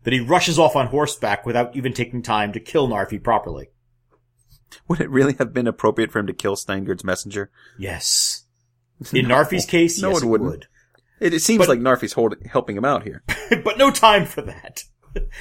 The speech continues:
Speaker 1: Thorgils grabs seventeen men and charges off after Cormac. They all arrive at the coastal farm of Thorvig the Witch,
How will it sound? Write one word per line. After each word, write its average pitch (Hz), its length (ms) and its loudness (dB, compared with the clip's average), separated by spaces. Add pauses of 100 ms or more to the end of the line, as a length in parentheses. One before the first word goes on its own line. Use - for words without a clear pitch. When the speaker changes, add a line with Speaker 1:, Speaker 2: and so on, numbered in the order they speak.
(260)
Speaker 1:
Thorgils 196 500 6
grabs 147 360 6
seventeen 165 520 2
men 143 200 2
and 131 120 -2
charges 147 400 4
off 143 180 4
after 135 160 -6
Cormac. 117 540 -4 (520)
They 120 100 4
all 156 200 8
arrive 143 340 6
at 143 100 -4
the 123 60 -4
coastal 139 420 -4
farm 127 420 2
of 110 120 -4
Thorvig 143 440 2
the 117 80 -2
Witch, 131 500 -2